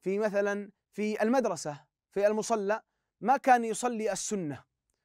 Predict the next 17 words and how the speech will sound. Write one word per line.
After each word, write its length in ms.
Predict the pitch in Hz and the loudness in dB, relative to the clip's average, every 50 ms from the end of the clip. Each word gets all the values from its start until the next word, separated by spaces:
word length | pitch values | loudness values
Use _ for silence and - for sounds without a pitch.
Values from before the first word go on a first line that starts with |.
| _ _ _ | _ _ _
فيقول: 340 | - 196 220 226 - 247 233 | 0 0 2 6 6 6 8
"أخشى 300 | - 254 - - - 226 | 6 4 4 2 -2 -2
أن 160 | 220 190 214 | -2 -2 -2
أصلي 360 | 208 208 - 247 247 240 220 220 | -6 -6 -4 -4 -4 -2 -2 -4
السنة 500 | 202 - - 233 233 233 240 247 254 - _ _ _ _ _ _ _ _ _ _ _ - | -4 -4 -6 -6 -6 -4 -4 -6 -6 -8 _ _ _ _ _ _ _ _ _ _ _ -2
لكي، 480 | 180 196 - - 240 240 233 220 208 - _ _ _ - | -2 0 2 2 2 2 0 -2 -8 -12 _ _ _ -8
آه، 360 | 160 190 196 196 202 202 202 | -4 -4 -2 -2 -2 -2 0
ما 180 | 208 220 254 277 | 4 4 4 4
أريد 220 | 269 277 262 226 | 4 2 0 0
أصليها 460 | - - - 247 254 269 269 262 262 | 0 -2 -2 -2 -2 0 2 2 2
لكي 280 | 254 233 - - 247 247 | 2 0 -4 -6 -4 -2
لا 120 | 262 269 | 0 0
يقولون 420 | 269 262 - - 240 247 247 254 240 | 0 0 0 -2 -2 -2 -2 -4 -4
الناس 320 | 233 226 240 240 - - | -4 -2 -2 -2 -2 -2
عني 260 | - 240 247 240 214 | -4 -4 -6 -6 -8
أني 200 | 208 220 220 214 | -8 -6 -6 -4
مرائي". 560 | 202 190 185 180 175 170 - - 131 117 - | -4 0 2 2 2 2 0 -4 -8 -14 -16